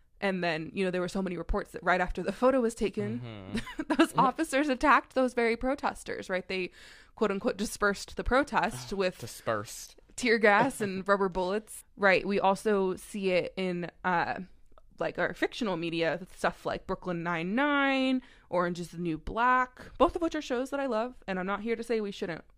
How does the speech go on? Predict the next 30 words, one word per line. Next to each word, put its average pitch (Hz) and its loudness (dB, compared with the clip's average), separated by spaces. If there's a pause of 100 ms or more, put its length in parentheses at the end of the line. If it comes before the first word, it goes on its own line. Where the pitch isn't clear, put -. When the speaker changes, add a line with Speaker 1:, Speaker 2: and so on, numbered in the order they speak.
Speaker 1:
watch 214 0
these 262 -6
shows, 220 -4 (560)
but 165 2
I 175 2
am 185 -4
here 190 -4
to 175 -4
say 175 -6
we 160 -6
should 165 -14
consume 170 -8
them 185 -8
critically. - -10 (520)
Um, 160 2
and 180 -2 (220)
perhaps 240 2
no 233 4 (300)
piece 226 -2
of 196 -6
propaganda 185 -2
has 175 -2
been 175 -6 (360)
more, 208 2 (880)
uh, - -4 (360)
harmful 185 0 (100)
than 175 -2
Law 185 2
and 175 0
Order. 190 0